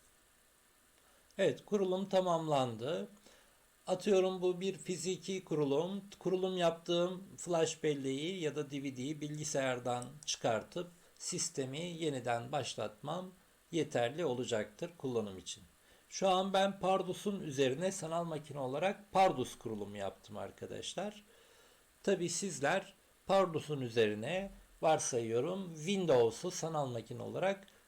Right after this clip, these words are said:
kurabilirsiniz. Sanallaştırma çok geniş bir kavram.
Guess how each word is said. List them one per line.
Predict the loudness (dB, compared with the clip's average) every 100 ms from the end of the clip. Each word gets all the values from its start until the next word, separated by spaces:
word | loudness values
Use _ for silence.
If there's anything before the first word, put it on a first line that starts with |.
| _
kurabilirsiniz. | -2 2 2 0 -4 -4 -6 -6 -6 -8 -12 _ -20 -20 -12
Sanallaştırma | -6 0 2 4 4 0 -4 -4 -2 -2
çok | 0 -2 -2
geniş | -2 -2 -2 -4
bir | -6 -6
kavram. | 0 0 2 -2 -4